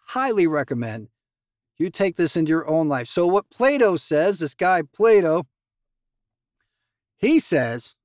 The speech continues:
"Opinion is the lowest form of intelligence because it is only of one man's experience." So remember that.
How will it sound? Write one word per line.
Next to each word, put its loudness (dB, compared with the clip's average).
"Opinion 2
is 0
the -2
lowest 2
form -2
of -4
intelligence -2
because -2
it 0
is 0
only 2
of -2
one 0
man's -2
experience." -4
So 0
remember 2
that. -2